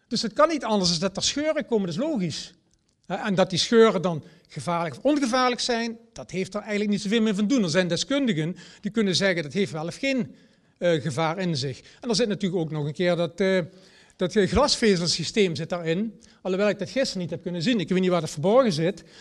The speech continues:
maar ik heb dus die plaatsen heb ik geen glasvezelsysteem kunnen zien. Dat is eigenlijk even wat betreft, eh, de kaart, hè. Dus, eh, ja, dat knelpunt, die flessenhals, daar moet toch denk ik eens in gekeken worden.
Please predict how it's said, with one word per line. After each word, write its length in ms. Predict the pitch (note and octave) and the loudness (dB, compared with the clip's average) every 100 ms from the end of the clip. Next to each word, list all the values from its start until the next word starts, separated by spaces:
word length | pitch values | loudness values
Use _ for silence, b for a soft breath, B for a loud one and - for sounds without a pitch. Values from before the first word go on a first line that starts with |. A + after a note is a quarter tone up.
| B | B
maar 100 | F3 | -4
ik 60 | F#3+ | -2
heb 100 | D3 | -2
dus 120 | C#3 | 0
die 120 | A#3 | 0
plaatsen 580 | A#3 F#3 D#3 - A3+ G3 | 2 -2 -2 -4 -4 -4
heb 140 | F#3+ | -4
ik 100 | F3+ | -4
geen 200 | C4 A#3 | -4 -2
glasvezelsysteem 880 | E3+ A3 - F#3 D#3+ - C3+ F3+ D#3 | 0 -2 -2 -2 -2 -6 -6 -6 -4
kunnen 220 | D#3 D3 | -6 -4
zien. 260 | B2+ C#3 - _ B B B B B B B B B B B B _ - | -2 -2 -4 _ B B B B B B B B B B B B _ 0
Dat 120 | A#3+ | 4
is 60 | |
eigenlijk 300 | B3 A#3+ A3 | 6 6 4
even 80 | G3 | 4
wat 220 | G#3 E3+ | 2 2
betreft, 360 | - G#3 - - | 2 2 2 2
eh, 160 | F#3+ D#3 | 2 2
de 80 | |
kaart, 460 | - E3+ F3+ D4+ - | 2 4 4 2 0
hè. 100 | G#3 | 0
Dus, 220 | G#3 - | 0 -2
eh, 80 | G#3+ | -2
ja, 120 | G#3+ | -2
dat 140 | D#3 - | -4 -2
knelpunt, 520 | F#3 G#3+ A#3 C4 A3 | 2 2 2 0 0
die 100 | D#3+ | -2
flessenhals, 800 | G3+ G3 - G3 B3+ G#3 - A3+ | 0 0 0 0 0 0 -4 -6
daar 160 | G3+ E3+ | -6 -4
moet 120 | F#3 | -2
toch 140 | G3+ | 0
denk 140 | F3+ F3+ | 2 0
ik 60 | |
eens 120 | E3+ | 0
in 100 | F3 | 0
gekeken 420 | D#3 - F3+ F3 F#3+ | -2 0 0 2 4
worden. 420 | A#3+ G3+ D3+ | 4 4 0